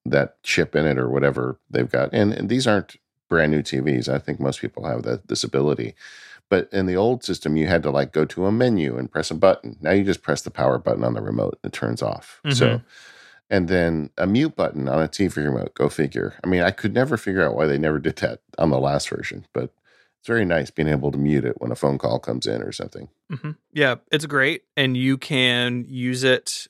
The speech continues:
Speaker 2: with your existing Apple T V, and you basically just pair it and you're, you're off and running with it. It,
Speaker 1: Yeah.
Speaker 2: it is so much better. It's really infuriating <laughs> how long we were stuck with the bad one.
Speaker 1: Yeah,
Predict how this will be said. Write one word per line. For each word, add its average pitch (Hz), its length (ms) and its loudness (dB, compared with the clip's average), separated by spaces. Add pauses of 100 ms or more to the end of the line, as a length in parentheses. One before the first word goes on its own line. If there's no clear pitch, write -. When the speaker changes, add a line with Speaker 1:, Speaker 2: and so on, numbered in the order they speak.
Speaker 2:
with 123 340 0
your 127 140 4
existing 123 540 0
Apple 120 380 0
T 123 240 -6
V, 151 420 -4 (180)
and 120 300 0
you 117 100 -4
basically 117 420 -2
just 113 360 -4 (220)
pair 113 320 -2
it 151 220 -2 (120)
and 113 380 -6
you're, 117 280 -6 (340)
you're 123 300 -2
off 123 440 -2 (400)
and 131 180 0
running 143 280 2
with 151 160 -14
it. - 140 -12
It, 147 180 2 (380)
Speaker 1:
Yeah. - 80 -2
Speaker 2:
it 156 140 -2
is 180 160 6
so 165 460 0
much 147 280 -6
better. 117 400 -2 (320)
It's - 180 -4
really 147 440 0
infuriating 135 840 0
<laughs> - 100 -18
how 151 140 2
long 123 340 0
we 123 100 0
were 113 100 -4
stuck 120 240 -2
with 120 100 -8
the - 60 -10
bad 104 220 -2
one. - 180 -12 (760)
Speaker 1:
Yeah, 69 280 0